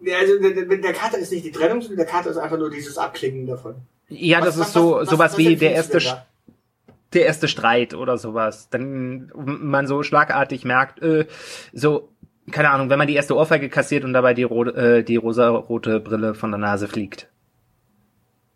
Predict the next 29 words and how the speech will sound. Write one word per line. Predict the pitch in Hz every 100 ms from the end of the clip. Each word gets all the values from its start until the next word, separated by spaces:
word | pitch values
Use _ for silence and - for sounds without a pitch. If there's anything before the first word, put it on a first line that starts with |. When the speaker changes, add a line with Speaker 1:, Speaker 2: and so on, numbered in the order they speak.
| _
Speaker 2:
Der | 147
tut | 156 139
halt | 110
do-, | 120
die | 127 135
tut | 127
halt | 104 107
doppelt | 110 101
weh, | 92 90
ne? | 110 _ _ _ _ _ _ _ _ _ _ _ _ _ _ _ _ - 127
Sollte | 156 170
man | 147
sich | 139
drauf | 131 127
vorbereiten, | 185 170 156
man | 147
sollte | 135 143
also | 131 123
Freunde | - 143 151
haben, | 131
mit | 127
denen | 127
man | 120 110
dann | 104
saufen | 98 95 107
gehen | 92 87
kann. | - 92 _ _ _ _ _ _ _ _ - - _
Speaker 1:
Ah, | - 131 127 _ _
okay. | - 120